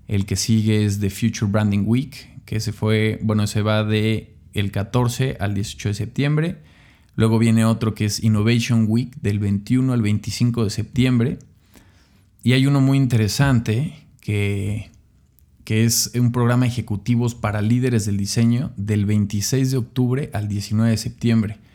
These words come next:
Está con personalidades como Joana, Joana Peña de Amazon, eh, Michael Wolff de Wolff Olins,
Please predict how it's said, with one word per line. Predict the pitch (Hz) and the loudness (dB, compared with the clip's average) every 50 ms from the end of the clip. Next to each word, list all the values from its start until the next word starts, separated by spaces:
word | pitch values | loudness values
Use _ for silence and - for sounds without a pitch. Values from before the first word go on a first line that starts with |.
| - - - - - - - - _ _ _ _ _ _ - | -20 -20 -20 -20 -20 -20 -20 -20 _ _ _ _ _ _ -14
Está | - - - - 131 135 135 127 | -14 -8 -2 0 0 2 0 0
con | - 127 120 117 | 0 0 0 2
personalidades | 117 113 104 101 - 110 107 104 107 107 113 120 123 123 127 120 123 | 2 0 -2 0 0 2 2 2 2 2 2 2 2 2 0 0 -2
como | - 117 113 110 104 104 104 | -2 0 0 0 0 0 0
Joana, | 101 110 110 113 120 123 123 120 120 120 120 120 117 113 113 110 104 - 113 | 0 0 2 2 2 2 2 2 2 2 2 2 2 2 0 0 -2 -4 -2
Joana | 117 113 110 117 120 117 117 | 0 2 2 2 2 0 0
Peña | 117 113 113 113 113 113 117 131 | 0 2 4 4 4 2 0 0
de | 120 92 101 | -2 -2 -2
Amazon, | 107 110 113 113 113 - - 120 127 165 208 - - - - _ _ _ _ _ _ | 0 2 2 2 2 0 0 -2 -2 -2 -4 -8 -12 -20 -20 _ _ _ _ _ _
eh, | - 107 104 104 104 104 | -4 -2 0 0 2 2
Michael | 104 107 117 113 117 123 110 | 2 2 2 0 0 0 0
Wolff | 104 110 117 127 131 127 123 | 0 2 2 0 0 0 -2
de | 113 | -2
Wolff | 101 107 113 113 113 - | 0 0 0 0 0 0
Olins, | 117 120 117 120 139 156 - - - - - _ | -2 0 0 0 -2 -4 -4 -8 -10 -12 -14 _